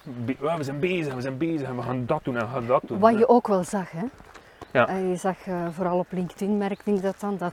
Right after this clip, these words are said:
Speaker 2: er verschillende soort-,
Speaker 1: Ja.
Speaker 2: soorten waren. Ja, moet
Speaker 1: En
Speaker 2: ik zeggen?
Speaker 1: profileren en onder
Speaker 2: Profileren,
Speaker 1: aandacht
Speaker 2: ja.
Speaker 1: proberen komen en blijven komen en druk doen, hè. Soms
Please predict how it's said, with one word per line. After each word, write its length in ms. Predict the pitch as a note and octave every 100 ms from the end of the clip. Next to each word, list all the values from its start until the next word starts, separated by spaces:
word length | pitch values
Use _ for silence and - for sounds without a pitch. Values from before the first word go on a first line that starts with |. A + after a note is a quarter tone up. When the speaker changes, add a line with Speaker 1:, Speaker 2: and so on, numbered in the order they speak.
| -
Speaker 2:
er 100 | D#3+ D#3 - - - - - - -
verschillende 840 | F#3 - G#3+ G#3+ G#3 G3+ F#3 F#3 E3 - - - - - - - - - - - - - - - - -
soort-, 160 | - A#2+
Speaker 1:
Ja. 340 | C3 D3 G#3
Speaker 2:
soorten 540 | A#3+ - A#3 B3 - A3+
waren. 420 | A#3 A#3+ A#3 G3
Ja, 180 | F#3 F#3
moet 80 | F#3
Speaker 1:
En 60 |
Speaker 2:
ik 60 | C3
zeggen? 200 | C#3+ A3
Speaker 1:
profileren 460 | C#3 B2+ D#3+ F#3+ F3+
en 100 | D#3+
onder 160 | C#3
Speaker 2:
Profileren, 280 | B2+ C#3+ F3
Speaker 1:
aandacht 220 | F3+ F3+
Speaker 2:
ja. 60 | -
Speaker 1:
proberen 400 | D#3+ D#3+ E3+ D#3
komen 380 | E3+ E3 E3 C#3+
en 120 | C3+
blijven 360 | C#3 D#3+ D#3+
komen 380 | - D#3 D#3+ C3 -
en 100 | B2
druk 280 | A#2 C3+ -
doen, 180 | A3+ A3
hè. 120 | F#3
Soms 220 | -